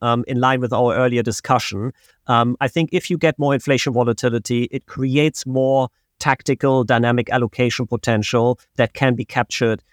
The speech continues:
whereas very different to the last twenty, thirty years where these growth cycles are so fast in some cases that's very difficult to allocate. So, so I think that's the key takeaways. If, if anyone is interested,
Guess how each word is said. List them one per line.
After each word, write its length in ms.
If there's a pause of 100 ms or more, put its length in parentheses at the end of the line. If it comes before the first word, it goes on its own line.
(140)
whereas 500 (380)
very 200
different 320
to 60
the 80
last 220
twenty, 260
thirty 240
years 240
where 160
these 160
growth 280
cycles 420
are 100
so 240
fast 680 (280)
in 100
some 220
cases 500
that's 200
very 200
difficult 560
to 100
allocate. 540 (280)
So, 200
so 200
I 120
think 200
that's 180
the 80
key 180
takeaways. 680
If, 200
if 120
anyone 320
is 120
interested, 640